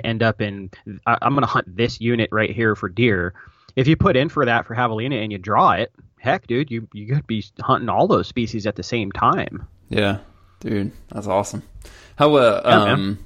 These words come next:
Speaker 2: I'm sure it varies by unit, and, uh, again, like, I'm not asking you to be the expert for non-residents here, but what type of odds is it for javelina? It's, like, a decent shot, or it's, you know, pretty low numbers there in terms of the
Speaker 1: Um,
Speaker 2: draw?
Speaker 1: so,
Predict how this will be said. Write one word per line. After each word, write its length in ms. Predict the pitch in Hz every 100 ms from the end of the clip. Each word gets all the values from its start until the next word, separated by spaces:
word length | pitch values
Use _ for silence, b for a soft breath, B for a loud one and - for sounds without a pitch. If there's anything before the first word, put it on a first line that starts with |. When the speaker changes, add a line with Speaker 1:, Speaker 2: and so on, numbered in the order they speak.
| -
Speaker 2:
I'm 60 | 117
sure 160 | 139
it 60 | 107
varies 360 | 104 104 104
by 140 | 104 95
unit, 500 | 95 95 101 101 -
and, 400 | - 92 90 95 107
uh, 420 | - - 90 92 - - _ _
again, 380 | - 170 101 92
like, 160 | 95 95
I'm 80 | 95
not 260 | 92 - -
asking 360 | 101 - 117
you 80 | 107
to 60 | 110
be 120 | 98
the 160 | 95 -
expert 340 | 98 - 107
for 80 | -
non-residents 640 | 101 98 98 101 104 98 -
here, 220 | 95 101
but 280 | 101 - - B B
what 120 | - -
type 140 | 220
of 220 | - 98 -
odds 240 | 90 104
is 120 | 98
it 120 | 87 -
for 100 | 98
javelina? 480 | 95 95 98 90 110
It's, 100 | -
like, 120 | 101
a 40 |
decent 420 | 92 104 98 92 -
shot, 400 | - 101 123 -
or 160 | 98
it's, 400 | 92 95 - -
you 140 | - 95
know, 200 | 80 -
pretty 240 | - 104 95
low 220 | 90 87
numbers 400 | 92 92 - -
there 220 | - 123 - _ _ _ _ _ _ _ _ -
in 60 |
terms 220 | 113 202 165
of 40 |
the 40 |
Speaker 1:
Um, 400 | 165 180 175 175
Speaker 2:
draw? 60 | 175
Speaker 1:
so, 420 | - 180 175 165